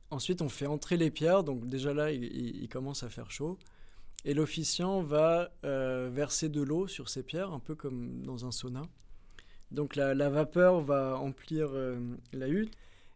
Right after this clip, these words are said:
et, euh, ce sont des chants et des prières et certains moments de silence qui vont guider cette cérémonie qui peut durer, euh, qui peut durer plusieurs heures.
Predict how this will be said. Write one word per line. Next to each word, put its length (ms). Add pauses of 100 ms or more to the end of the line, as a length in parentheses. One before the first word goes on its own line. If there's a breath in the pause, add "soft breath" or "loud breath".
(120)
et, 320 (100)
euh, 220
ce 80
sont 160
des 140
chants 420
et 60
des 120
prières 640 (260)
et 240
certains 340
moments 280
de 100
silence 520
qui 120
vont 360
guider 360
cette 220
cérémonie 500
qui 140
peut 120
durer, 360
euh, 120 (440)
qui 80
peut 100
durer 240
plusieurs 420
heures. 160